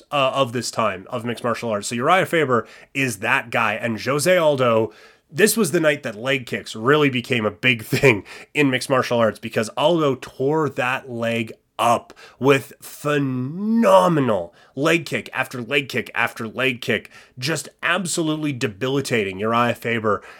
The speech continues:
and to the point, like, it, it, I think it changed the perception, quite frankly, of how leg kicks can be used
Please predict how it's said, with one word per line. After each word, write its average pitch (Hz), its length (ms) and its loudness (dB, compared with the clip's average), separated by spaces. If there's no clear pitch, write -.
and 107 920 2
to 151 140 0
the 131 80 0
point, 151 280 0
like, 131 240 -2
it, 160 180 -2
it, 180 140 2
I 165 120 0
think 202 180 -2
it 170 80 2
changed 165 320 2
the 143 60 -4
perception, 120 480 0
quite 127 180 2
frankly, 110 380 0
of 120 520 2
how 143 180 2
leg 127 240 2
kicks 123 240 -2
can 135 180 2
be 123 80 -2
used 110 560 0